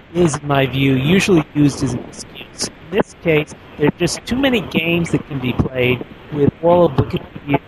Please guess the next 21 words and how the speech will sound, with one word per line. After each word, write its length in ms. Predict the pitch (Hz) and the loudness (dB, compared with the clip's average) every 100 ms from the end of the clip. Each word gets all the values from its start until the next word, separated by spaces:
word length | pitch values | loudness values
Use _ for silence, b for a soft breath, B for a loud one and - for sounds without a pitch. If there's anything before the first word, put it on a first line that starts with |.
| - | -8
various 400 | 139 - 156 - | -4 -4 -4 -8
exception 580 | - - 147 - - 135 - - | -8 -4 -2 -2 -4 -4 -6 -2
policies. 760 | 139 135 135 127 - 113 - - | 2 4 4 2 -2 -12 -14 -4
What's 280 | 156 - | -2 -2
a 240 | - - 170 | -6 -12 -12
reliable 680 | 156 - 131 143 151 - 143 | -10 -10 0 2 2 2 -2
source? 680 | - - 147 135 104 - - - - - - | 0 4 6 4 2 -2 -10 -14 -20 -20 -8
What 260 | - 156 - | -2 -2 0
is 200 | 156 - - - - | -4 -4 -16 -14 -2
undue 640 | 165 160 151 147 147 147 | 0 0 -2 2 4 6
weight? 600 | 139 139 139 131 101 - - | 6 6 4 2 0 -6 -10
Particularly 760 | - - - 214 - - - 131 | -10 -10 -6 -8 -8 -20 -14 0
arguments, 440 | 165 190 - - - - - | 2 2 -2 -14 -20 -18 -8
Wikipedia 580 | - - - - 160 - | -4 -4 -8 -10 -12 -6
controversies, 760 | 131 - 120 127 113 131 123 | -6 -6 -2 -2 0 -4 0
where 100 | 135 | 0
people 360 | - 175 170 147 | 0 0 2 4
will 120 | 139 | 4
say 300 | - 160 139 | 2 2 4
something 340 | 139 147 139 | 2 -2 -12
is 80 | 135 | -14